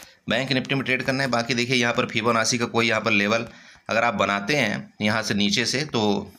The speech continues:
मैं आपको चेक करवा देता हूँ एक बार। जैसे ये देखिए फिबोनाची आप उठाइए यहाँ से, और ये जो आपका नीचे वाला लो पॉइंट था, और अगर इसके हाई पॉइंट से आप यहाँ पर टच करते हैं, तो आपका देखिए फिबोनाची का लेवल क्या बन रहा है, ठीक है। तो ये अभी तक आपका फिफ्टी परसेंट, ज़ीरो पॉइंट फ़ाइव परसेंट के नीचे ही मार्केट है।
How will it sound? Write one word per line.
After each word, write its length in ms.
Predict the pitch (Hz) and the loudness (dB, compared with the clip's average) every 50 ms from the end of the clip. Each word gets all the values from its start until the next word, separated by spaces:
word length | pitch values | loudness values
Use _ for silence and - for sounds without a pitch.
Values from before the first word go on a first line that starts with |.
| - - | -12 -6
मैं 100 | 101 101 | -4 -2
आपको 240 | 101 101 101 104 113 | -2 -2 -4 -4 -6
चेक 200 | 104 - 127 - - | -4 -4 -4 -2 -2
करवा 220 | 110 107 101 98 | 0 2 2 2
देता 220 | 98 98 92 92 | 2 0 0 0
हूँ 100 | 92 92 | 0 0
एक 140 | 92 90 85 | 0 0 0
बार। 240 | 92 113 - - - - - - - - - - - - - _ _ - | 0 -2 -2 -4 -8 -16 -20 -20 -20 -20 -20 -20 -20 -20 -20 _ _ -6
जैसे 240 | 92 98 101 101 117 | -4 -4 -2 0 0
ये 140 | 113 110 107 | 0 0 2
देखिए 240 | 104 104 101 123 107 | 0 0 0 -2 -2
फिबोनाची 540 | - 107 98 110 107 98 101 104 104 120 | -2 -2 0 2 2 2 0 0 0 0
आप 140 | 120 113 104 | 0 0 0
उठाइए 320 | 104 101 110 113 110 113 113 | -2 -2 -2 -2 -2 0 0
यहाँ 180 | 110 113 113 | -2 -2 -2
से, 180 | 104 - 139 - - - - - | -4 -6 -8 -10 -12 -10 -4 -2
और 140 | 104 101 101 | -2 0 2
ये 200 | 98 107 113 120 | 2 2 2 2
जो 100 | 120 117 | 2 0
आपका 260 | 110 107 - 120 110 | 0 0 0 -2 0
नीचे 280 | 101 95 95 92 101 | 0 0 0 0 0
वाला 220 | 110 110 107 107 107 | 2 2 4 4 2
लो 220 | 104 92 95 104 104 - - | 2 2 2 0 0 0 0
पॉइंट 240 | - 101 98 101 101 | 0 2 2 2 0
था, 140 | 101 123 127 139 143 - - - - - - - _ | 0 -2 -2 -4 -6 -10 -16 -16 -16 -18 -20 -8 _
और 80 | - 101 | -2 0
अगर 140 | 110 117 117 | 2 2 0
इसके 240 | 113 113 - 131 120 | 0 -2 -2 -4 -2
हाई 240 | 101 107 110 123 | -2 -2 -2 -2
पॉइंट 240 | 113 127 117 113 107 | 0 0 0 0 0
से 100 | 104 113 | 0 0
आप 160 | 113 107 101 | -2 0 0
यहाँ 140 | 107 107 104 | 0 -2 0
पर 140 | 101 107 101 | 0 -2 -2
टच 180 | - 113 113 - | 0 -2 -2 0
करते 260 | - 110 101 101 131 | 0 -2 -2 -2 -2
हैं, 60 | 131 | -2
तो 60 | 127 123 | 0 -2
आपका 180 | 113 104 120 | -2 -2 0
देखिए 220 | 107 104 104 113 113 | 0 0 0 0 0
फिबोनाची 460 | - 113 101 104 98 95 95 101 107 | -2 0 0 0 0 0 -2 -2 -2
का 80 | 104 | -2
लेवल 220 | 101 95 95 98 95 | 0 0 0 0 0
क्या 160 | 90 92 85 | -2 -2 -2
बन 120 | 76 76 76 | -2 -4 -6
रहा 160 | 76 - - | -8 -10 -14
है, 80 | - - _ _ _ _ _ - - - - - - - - _ - | -16 -18 _ _ _ _ _ -20 -20 -20 -20 -20 -20 -20 -20 _ -4
ठीक 140 | 160 151 143 | -4 -2 -2
है। 80 | 104 | -2
तो 80 | 101 117 | 0 2
ये 100 | 120 127 | 2 2
अभी 160 | 131 131 147 | 2 2 0
तक 180 | 147 147 143 - 131 | 0 -2 -2 0 0
आपका 280 | 123 123 - - 147 156 | 0 0 0 0 -2 0
फिफ्टी 320 | - - 123 - - 135 | 0 -2 -2 -2 -2 -2
परसेंट, 360 | 123 - 117 104 120 107 101 | 0 0 0 2 2 2 2
ज़ीरो 200 | 107 117 131 139 | 4 4 2 2
पॉइंट 260 | 139 135 135 135 131 127 | 2 2 2 0 0 0
फ़ाइव 220 | - 131 127 127 127 | -2 -2 -2 0 0
परसेंट 280 | 127 113 120 120 117 | 0 0 0 0 0
के 60 | 120 123 | 2 2
नीचे 260 | 110 101 98 101 120 | 2 2 2 2 2
ही 40 | 123 | 2
मार्केट 380 | 120 113 110 - - 117 104 127 | 4 2 2 0 -2 -4 -4 -4
है। 160 | 143 165 | -6 -6